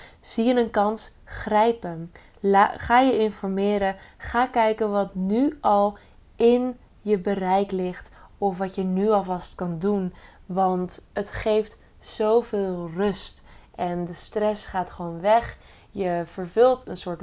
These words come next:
wanhoop en het leven wordt gewoon een stuk leuker. Dat is mijn boodschap, deze podcast. En deze podcast was ook voornamelijk allemaal positieve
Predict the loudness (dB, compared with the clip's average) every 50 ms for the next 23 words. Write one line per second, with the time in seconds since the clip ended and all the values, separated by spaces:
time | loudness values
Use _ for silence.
0 | -8 0 4 6 6 6 4 0 0 0 2 2 0 0 -4 -10 -20 -20 -20 -20
1 | -20 _ _ _ -4 -2 -2 -2 -4 -6 -8 -10 -12 -14 -16 -12 -8 -8 -6 -6
2 | -8 -8 -10 -12 -14 -14 -14 -14 -12 -10 -10 -8 -8 -10 -12 -12 -14 -12 -10 -10
3 | -10 -10 -10 -12 -12 -12 -14 -16 -16 -18 -20 -20 _ _ _ -20 -20 -20 _ _
4 | _ _ _ _ _ -4 -4 -2 -2 -4 -6 -6 -4 -4 -4 -4 -6 -8 -10 -12
5 | -12 -12 -12 -12 -14 -16 -20 _ -20 -20 _ _ -6 -4 -4 -4 -6 -8 -8 -8
6 | -8 -8 -8 -8 -10 -10 -10 -12 -16 -20 -20 -20 -20 -20 -20 -20 -18 _ -2 0
7 | 2 2 2 0 0 0 -2 -2 -2 -4 -6 -6 -4 -4 -6 -4 -2 -2 -2 -2
8 | -2 -4 -4 -2 -2 -4 -4 -6 -6 -4 -4 0 2 4 4 4 4 2 0 -2
9 | -2 -4 -6 -12 -20 -20 -20 -20 -20 -20 -4 4 8 10 10 10 8 6 4 2
10 | 0 0 2 2 2 2 2 0 -4 -6 -6 -6 -4 -2 -2 -2 -2